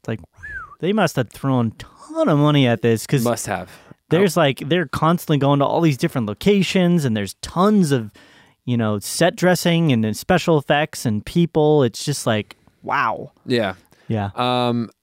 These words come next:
Speaker 2: I was just looking up too, 'cause apparently it's, it's, it's done well for 'em. They, it's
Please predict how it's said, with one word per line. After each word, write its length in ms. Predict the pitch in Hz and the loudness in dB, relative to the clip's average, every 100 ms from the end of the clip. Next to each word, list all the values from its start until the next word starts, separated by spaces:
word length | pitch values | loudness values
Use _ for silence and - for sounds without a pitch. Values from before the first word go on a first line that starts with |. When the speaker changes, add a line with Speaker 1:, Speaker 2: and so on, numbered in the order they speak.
| - | -6
Speaker 2:
I 80 | 127 | -2
was 200 | 123 - | -2 -2
just 280 | 123 - - 127 | -8 -10 -10 -4
looking 320 | 127 127 117 | -4 -2 -2
up 200 | 110 - | -2 -6
too, 600 | - 123 113 107 104 101 | -2 2 2 2 0 -2
'cause 240 | - 104 104 - | -4 -4 -6 -8
apparently 560 | 101 139 156 151 120 | -8 -4 -4 -2 -2
it's, 220 | 104 - | -2 -4
it's, 280 | - 104 - _ _ _ - | -10 -10 -12 _ _ _ -8
it's 220 | 110 - | -8 -6
done 340 | - 143 139 | -4 -2 0
well 300 | 107 135 175 | 0 0 -2
for 240 | - 107 104 | -2 -2 -2
'em. 100 | 113 | 0
They, 160 | 113 95 | 0 0
it's 380 | 101 104 - | 0 -2 -8